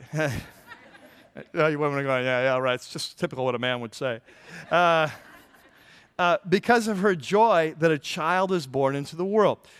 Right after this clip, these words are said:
So, so we get this. We've all been there, or, uh, maybe you've ha-, you've known someone's had a baby. You've, maybe you've, your, your spouse has had a baby. You've had a baby.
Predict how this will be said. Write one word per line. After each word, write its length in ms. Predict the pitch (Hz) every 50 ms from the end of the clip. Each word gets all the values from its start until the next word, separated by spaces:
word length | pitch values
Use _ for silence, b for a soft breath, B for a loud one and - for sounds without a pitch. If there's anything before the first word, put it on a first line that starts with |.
| B B B B
So, 280 | - - 240 226 208 202
so 160 | - - 247 254
we 120 | 285 262
get 200 | 185 185 156 -
this. 300 | - 156 165 175 - -
We've 120 | 220 208
all 140 | 226 214 180
been 220 | 156 151 165 160 170
there, 260 | 175 185 202 202 175
or, 240 | 151 147 139 139 151
uh, 160 | 156 147 143
maybe 220 | 156 170 175 165
you've 80 | 151 135
ha-, 160 | 147 143 165 -
you've 160 | 175 160 143
known 200 | 151 160 170 190
someone's 260 | - - 185 180 170
had 140 | - 175 170
a 20 |
baby. 280 | 151 175 175 180 175 170
You've, 100 | 147 139
maybe 180 | 151 151 147 151
you've, 160 | 143 135 143
your, 160 | 156 143 135
your 220 | - 156 143 135 113
spouse 400 | - - - 156 151 165 175 -
has 80 | -
had 80 | - 175
a 60 | 160
baby. 320 | 147 165 165 165 160 160 151
You've 220 | 139 135 156 165
had 120 | 175 165
a 40 | 170
baby. 440 | 156 170 175 175 170 165 165 160